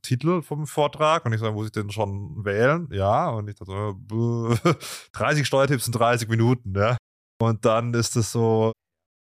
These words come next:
ich habe noch, ähm, ein paar kle-, kleine andere Sachen zu tun, also auf der Frankfurter Buchmesse Vorträge zu halten.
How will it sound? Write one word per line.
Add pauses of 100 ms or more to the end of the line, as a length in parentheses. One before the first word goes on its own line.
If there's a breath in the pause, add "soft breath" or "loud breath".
ich
habe
noch,
ähm,
ein (160)
paar
kle-,
kleine
andere
Sachen
zu
tun,
also
auf
der
Frankfurter
Buchmesse
Vorträge
zu
halten.